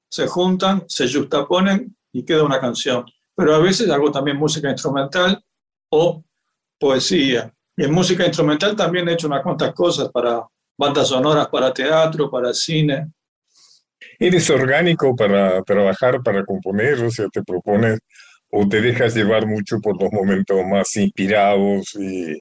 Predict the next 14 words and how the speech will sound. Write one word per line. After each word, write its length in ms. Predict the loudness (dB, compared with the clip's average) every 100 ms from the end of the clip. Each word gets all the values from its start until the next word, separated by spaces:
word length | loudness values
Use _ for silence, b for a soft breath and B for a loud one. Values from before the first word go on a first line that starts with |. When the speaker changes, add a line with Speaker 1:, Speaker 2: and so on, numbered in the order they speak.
| -14 _ _ _ _ _ _ _ -6
Speaker 2:
y 140 | -4
te 160 | 0 2
Speaker 1:
Sí. 60 |
Speaker 2:
aguantan 420 | 2 2 2 2
los 100 | 2
momentos, 560 | 2 2 0 0 -2 -2 -6 -6
eh, 340 | -2 -2 -4 -8 -8
más, 220 | -2 -2 -2
más, 160 | -2 0 -2 -2
más, 240 | -2 -2 -4
más, 240 | -2 -2 0
más 180 | 0 2
vacíos, 540 | 0 -2 -2 0 -2
digamos? 300 | -6 -8 -10